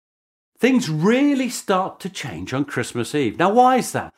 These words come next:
Well, that's the day the Germans celebrate Christmas. The German family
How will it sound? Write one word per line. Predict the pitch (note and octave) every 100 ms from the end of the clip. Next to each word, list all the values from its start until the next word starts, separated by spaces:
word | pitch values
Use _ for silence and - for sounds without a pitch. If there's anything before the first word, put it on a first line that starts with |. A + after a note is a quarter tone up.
| _
Well, | F3 F#3 - -
that's | F#3+ G3 - -
the | B3
day | G#3+ D3 D#2+ E2+ D#3+ -
the | C#3+
Germans | C#3 C#3+ A#2 G#2 G#2+
celebrate | - C3 G#2 G2+ G2 F#2 -
Christmas. | - F#3 - F#2+ - - _
The | F3
German | A3 C4+ C#4 A#3
family | - E3+ C3 A2 A2+